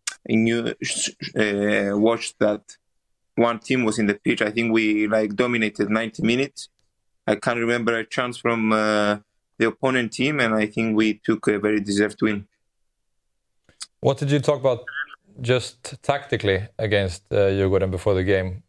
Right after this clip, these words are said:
Speaker 2: What did you, uh, what did Henning say?
Speaker 1: Yeah, Henning tried to boost it up and tried to tell us that we know we are good players, we have a good team, we need to trust ourselves and, uh, like, play free. We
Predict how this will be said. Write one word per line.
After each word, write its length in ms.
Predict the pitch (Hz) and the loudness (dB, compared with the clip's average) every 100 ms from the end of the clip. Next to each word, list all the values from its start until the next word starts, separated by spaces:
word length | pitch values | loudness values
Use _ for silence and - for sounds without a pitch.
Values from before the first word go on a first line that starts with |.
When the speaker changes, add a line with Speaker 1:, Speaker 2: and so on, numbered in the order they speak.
| _ | _
Speaker 2:
What 220 | 113 101 | -6 -4
did 120 | 107 | -4
you, 320 | 95 98 92 90 | 0 2 4 4
uh, 200 | 90 92 | 2 2
what 160 | 110 | 2
did 120 | 117 | 2
Henning 240 | 117 110 95 | 0 -2 0
say? 220 | 95 85 - - - _ _ _ _ _ _ _ _ _ _ _ _ _ _ _ - | 0 -2 -6 -10 -10 _ _ _ _ _ _ _ _ _ _ _ _ _ _ _ -2
Speaker 1:
Yeah, 200 | 107 104 | 0 2
Henning 340 | 107 101 101 - | 0 -2 -4 -6
tried 320 | - 110 101 | -4 -2 -4
to 100 | - | -6
boost 300 | 101 123 127 | 0 0 2
it 140 | 113 117 | -2 0
up 240 | 127 - - | -2 -4 -2
and 280 | 117 107 104 | 0 0 -2
tried 300 | - 160 156 | 0 -2 0
to 600 | 131 110 107 104 104 101 - - _ | 0 4 4 2 0 -4 -14 -20 _
tell 160 | - 117 | -2 -2
us 80 | 110 | -2
that 180 | 107 - - | -4 -6 -10
we 180 | 101 104 | -2 0
know 160 | 113 | 2
we 80 | 123 | 2
are 80 | 110 | 0
good 220 | 117 - | -4 -4
players, 320 | 113 123 131 | 0 0 0
we 80 | 110 | -2
have 140 | 113 117 | -2 -2
a 60 | |
good 220 | 107 117 | -4 -6
team, 360 | - 131 151 156 _ _ _ _ | -2 -2 -2 -8 _ _ _ _
we 120 | 110 110 | -2 -2
need 140 | 107 | 0
to 100 | 127 | -4
trust 400 | - 123 131 135 | -2 -4 -2 -2
ourselves 560 | 127 120 208 135 135 117 | -2 0 0 0 0 0
and, 200 | 107 107 | 2 0
uh, 140 | 104 | 0
like, 320 | 110 107 104 _ | 0 0 -4 _
play 320 | 120 117 113 110 | 0 0 -2 -4
free. 440 | - 127 147 156 _ _ _ _ - | -2 0 0 -4 _ _ _ _ -4
We 480 | 107 113 113 104 | 0 2 0 -2